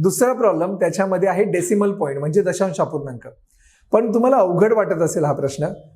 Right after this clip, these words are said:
प्रश्न हा तितकाच सोपा आहे. पहा आता कसा सॉल्व्ह करतोय मी. एक भागिले शून्य पॉइंट दोन अधिक एक भागिले शून्य पॉइंट शून्य दोन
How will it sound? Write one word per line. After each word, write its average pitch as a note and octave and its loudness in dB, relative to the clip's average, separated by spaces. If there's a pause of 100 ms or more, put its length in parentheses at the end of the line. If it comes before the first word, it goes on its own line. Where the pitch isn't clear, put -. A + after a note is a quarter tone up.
(100)
प्रश्न F#3+ 2
हा G3+ 2
तितकाच G#3 0
सोपा D3+ 0
आहे. A#2+ -4 (460)
पहा E3 2
आता D3 0
कसा D#3 -2
सॉल्व्ह D3 0
करतोय B2+ -4
मी. B2 -10 (760)
एक G#3+ 2
भागिले G#3+ 2
शून्य F#3+ 0
पॉइंट F3+ -2
दोन E3 0
अधिक E3 0
एक F3 0
भागिले F3+ 2
शून्य G#3 0
पॉइंट A3+ -2
शून्य F3+ 0
दोन D#3 -2